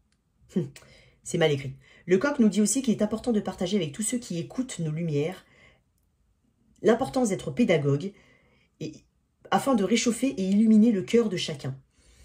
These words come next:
Enfin, le coq représente la virilité psychologique, l'ardeur avec laquelle on combat pour ce qui est juste. Excuse-moi, j'ai dû juste, euh, mieux refaire, euh, cette phrase parce que c'était n'importe quoi. Donc,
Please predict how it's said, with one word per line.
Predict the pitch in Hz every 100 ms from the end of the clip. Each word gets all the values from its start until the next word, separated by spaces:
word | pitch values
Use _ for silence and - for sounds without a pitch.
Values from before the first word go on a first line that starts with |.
| - -
Enfin, | 170 262
le | 254
coq | 190 233 -
représente | - - 202 214
la | 147
virilité | 143 208 226 208 -
psychologique, | - 214 - 165 139 156 - - _
l'ardeur | 135 156 214 180 180 170
avec | 147 135
laquelle | 160 - 180 214
on | 147
combat | 135 214 160 160
pour | 156
ce | -
qui | 147 -
est | 135
juste. | 131 139 - - _ _
Excuse-moi, | - 175 151 165 208 -
j'ai | -
dû | 143 160
juste, | 151 233 -
euh, | 170 151 139 135
mieux | 160 202
refaire, | 185 175 160
euh, | 170 139
cette | 135 139 139
phrase | 139 165
parce | - -
que |
c'était | 139 - 139
n'importe | 139 202 214 -
quoi. | 135 135 - - - - - -
Donc, | 226 285 180